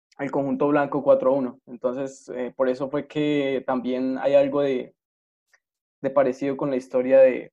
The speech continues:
<laughs> del setenta y cuatro.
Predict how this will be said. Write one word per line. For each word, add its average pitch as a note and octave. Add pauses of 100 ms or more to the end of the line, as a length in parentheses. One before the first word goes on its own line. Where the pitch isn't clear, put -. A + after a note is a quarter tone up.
<laughs> - (800)
del C3+
setenta C3
y B2
cuatro. -